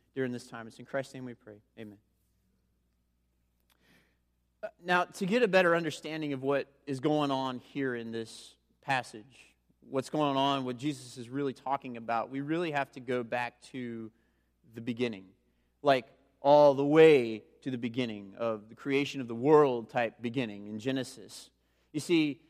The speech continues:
God created everything to be perfect, and he created man to be a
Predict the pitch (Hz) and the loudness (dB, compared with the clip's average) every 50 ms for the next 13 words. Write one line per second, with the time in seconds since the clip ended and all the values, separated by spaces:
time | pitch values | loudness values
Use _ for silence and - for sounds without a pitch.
0 | _ _ - - - - - 151 143 156 165 180 185 - - 170 165 156 160 151 | _ _ -20 -20 -20 -20 -10 2 4 6 6 6 4 2 -2 -2 0 0 0 2
1 | 151 151 147 147 143 - - 139 131 123 120 110 113 113 _ _ - 151 135 - | 0 0 0 -2 -4 -6 -8 -10 -10 -10 -10 -14 -16 -16 _ _ -8 -8 -8 -8
2 | - - - _ _ _ _ _ _ - 139 143 135 - - 160 156 156 160 147 | -16 -20 -20 _ _ _ _ _ _ -4 -4 -4 -4 -4 -4 -2 0 0 0 0
3 | 135 123 123 127 147 165 170 156 139 120 110 107 104 - _ _ _ - 170 147 | -2 -4 -4 -2 0 0 0 0 -2 -4 -6 -10 -14 -18 _ _ _ -6 -6 -4
4 | 127 147 151 147 147 143 - 139 139 135 131 127 127 123 | -2 0 2 2 2 0 0 -2 0 0 0 0 -4 -6